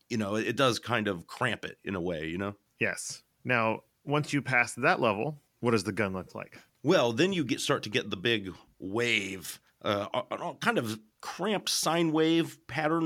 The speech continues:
Speaker 1: you know, of, of the bullets will start really coming out. You shoot a lot of them. So you start getting these, these gray bullets that spray out, and it's pretty cool. And, and, you know, it does shoot a lot of bullets, but again, like the other, uh, the previous gun, if you're in a narrow passage, this thing is just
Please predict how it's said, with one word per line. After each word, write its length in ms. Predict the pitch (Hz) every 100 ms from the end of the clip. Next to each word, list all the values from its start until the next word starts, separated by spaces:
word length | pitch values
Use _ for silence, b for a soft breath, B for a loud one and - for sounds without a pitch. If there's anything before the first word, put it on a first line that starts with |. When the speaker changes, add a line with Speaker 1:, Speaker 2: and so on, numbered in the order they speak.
| 110
Speaker 1:
you 100 | 123
know, 220 | 127 120
of, 200 | 95 101 -
of 200 | 107 101
the 60 |
bullets 380 | 101 113 120 117
will 80 | 104
start 360 | - 117 - - _
really 320 | - 151 160 139
coming 240 | 135 131
out. 160 | 123 101
You 60 |
shoot 200 | 98 139
a 40 | 117
lot 180 | 113 113
of 120 | 95
them. 380 | 101 95 98 95 _ _ - -
So 100 | 143
you 60 | 131
start 180 | 170 143
getting 200 | 135 123
these, 240 | 113 107 B B B
these 140 | 117 107
gray 200 | 135 127
bullets 360 | 120 120 117
that 140 | 127 101
spray 320 | - 107 110
out, 320 | 104 101 107 104
and 120 | 131
it's 340 | 151 - - b b -
pretty 220 | 254 175
cool. 500 | - 190 131 113 113 101 -
And, 220 | 117 113
and, 280 | 135 156 139 - _ -
you 80 |
know, 80 | 135
it 60 | 131
does 120 | 139
shoot 200 | - 151
a 40 |
lot 120 | 120 113
of 100 | 98
bullets, 320 | 170 117 110
but 180 | 107 101
again, 380 | 107 175 143
like 200 | 123 104
the 80 | 117
other, 320 | 143 175 104 92 b _ -
uh, 160 | 95
the 120 | 92
previous 440 | 87 208 180 101 98
gun, 500 | 92 95 85 85 92 _ -
if 180 | - -
you're 120 | 160
in 80 | 135
a 40 |
narrow 320 | 107 135 131
passage, 440 | 104 123 151 104 90
this 140 | 104
thing 200 | 131 117
is 100 | 104
just 240 | 117 -